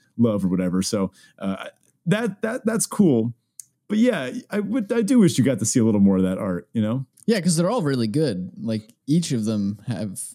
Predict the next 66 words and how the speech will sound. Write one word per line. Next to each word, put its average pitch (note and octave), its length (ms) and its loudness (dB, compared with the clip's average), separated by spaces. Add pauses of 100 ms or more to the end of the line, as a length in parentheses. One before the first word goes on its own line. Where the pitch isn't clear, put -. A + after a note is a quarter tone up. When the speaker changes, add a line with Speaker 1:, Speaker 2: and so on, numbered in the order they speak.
Speaker 2:
phenomenal A2+ 480 -4
art. A2+ 220 -4
It's G#2+ 120 -4
just A#2 220 -6
that A#2+ 260 -4
the A#2 180 0
border C3 360 -2
takes A2+ 280 -4
up A#2 120 -6
too B2 120 -4
much G#2+ 260 -4
space A#2 280 -4
on G#2 40 -2
the F#2 80 -6
card. A2 260 -8 (240)
Speaker 1:
Mm-hmm. F#2 240 2 (380)
Now, G#2+ 380 0
we D3 160 6
really D#3+ 260 4
should C#3+ 180 2
address A#2 460 2
these, G2+ 460 6
uh, F#2 360 0 (320)
these G#2 220 4
rings, G2+ 600 0
right? F#2+ 280 0 (120)
It's G#2 180 -4
Lord C3+ 140 4
of B2 60 4
the A#2+ 80 4
Rings, A#2+ 340 4
you A2 80 4
know, A2+ 300 0
time C3 200 0
to A#2+ 60 0
talk B2 140 0
about A#2 180 2
some G#2+ 140 4
rings. G2+ 300 2 (160)
So D3+ 140 0
for D#3+ 60 0
those G#3+ 180 2
that A#2+ 60 4
don't C3 200 2
know, A#2+ 220 2
there B2+ 120 4
are A#2 60 2
three F3 240 0
rings B2+ 300 4
for G#2+ 60 -2
the A2 100 0
Elven A2 240 2
Kings G2+ 240 2
under G2+ 140 2
the F2+ 100 2
sky: G2 380 -2
seven B2+ 320 0
for - 80 -8
the A2 80 2
Dwarf A2+ 320 0
Lords G#2+ 200 2
in G#2 60 4
their F2+ 120 2
halls G2+ 240 0
of F#2 80 -2
stone, G2 460 0